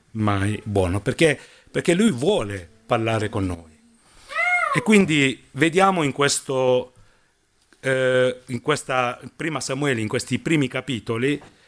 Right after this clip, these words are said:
vediamo lo sviluppo di due famiglie, sarebbe bello trattarle separatamente, due famiglie veramente interessanti e in qualche modo che hanno,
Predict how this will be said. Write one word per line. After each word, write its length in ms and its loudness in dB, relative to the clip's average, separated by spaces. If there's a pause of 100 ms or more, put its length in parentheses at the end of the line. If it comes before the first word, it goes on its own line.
(260)
vediamo 400 0
lo 120 4
sviluppo 1080 2
di 260 -4
due 280 4
famiglie, 800 0 (520)
sarebbe 380 -2
bello 500 2
trattarle 600 -4
separatamente, 1120 -4 (560)
due 200 2
famiglie 760 0 (140)
veramente 440 -2
interessanti 1080 -2 (640)
e 160 -2
in 120 -2
qualche 320 -2
modo 640 2 (160)
che 160 -8
hanno, 640 2